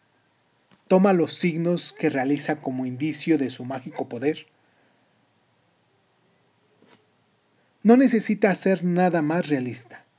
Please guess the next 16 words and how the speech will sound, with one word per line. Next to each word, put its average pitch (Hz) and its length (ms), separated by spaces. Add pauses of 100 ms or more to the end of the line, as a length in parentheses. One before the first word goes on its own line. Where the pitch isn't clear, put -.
(640)
toda 180 280
vez 277 320
que 165 160
la 143 100
imagen 151 460
tiene 147 240
ojos 156 340
para 135 240
ilustrar. 123 440 (1700)
En 202 120
este 277 200
caso, 190 300
la 147 120
ilustración 160 680
número 220 320
veinticuatro 143 640